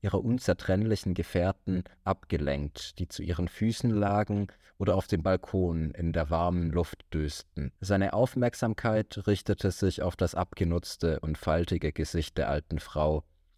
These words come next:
die sorgfältig ihre Worte wählte, um die Geschichte ihres Lebens zu erzählen. Sie war nach der Art der indischen Frauen gekleidet, trug einen weiten, weißen Sari und ein dünnes Baumwolltuch über den Schultern.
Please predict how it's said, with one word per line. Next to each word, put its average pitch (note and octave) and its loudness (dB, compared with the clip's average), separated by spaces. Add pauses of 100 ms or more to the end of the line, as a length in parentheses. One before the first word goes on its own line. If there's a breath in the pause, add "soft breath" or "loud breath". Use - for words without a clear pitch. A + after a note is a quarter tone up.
(160)
die G2 -2
sorgfältig F#2 0
ihre F2 -2
Worte E2 2
wählte, D2 0
um D#2 0
die D#2+ -4
Geschichte E2+ -2
ihres D#2+ 0
Lebens D#2+ 0
zu - -6
erzählen. A#1+ -4 (840 soft breath)
Sie E2+ -2
war F2+ 4
nach A2+ 2
der - 2
Art F#2+ 2
der F#2 4
indischen F#2+ 0
Frauen F2 0
gekleidet, D2 -2 (380)
trug - -2
einen F2+ 2
weiten, G2 0
weißen E2+ 0
Sari G#2 -2 (280 soft breath)
und F#2+ -2
ein F2 0
dünnes A2 2
Baumwolltuch E2 0
über E2 -2
den D#2+ 0
Schultern. C#2+ -2